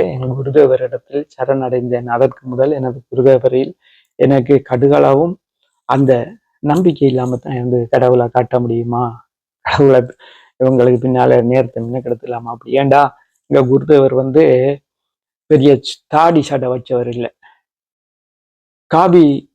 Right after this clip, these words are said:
உடுத்தினவர் கிடையாது. சாதாரண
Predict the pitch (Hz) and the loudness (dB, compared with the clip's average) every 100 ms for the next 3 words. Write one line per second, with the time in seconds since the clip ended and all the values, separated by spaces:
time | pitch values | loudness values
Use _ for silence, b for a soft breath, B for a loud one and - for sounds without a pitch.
0 | _ 147 135 123 131 123 123 123 120 120 | _ -2 -2 -2 -8 -6 -6 -2 -2 -2
1 | 113 - _ _ _ _ _ _ _ _ | -4 -10 _ _ _ _ _ _ _ _
2 | _ - 170 196 208 170 139 | _ 0 2 4 4 2 2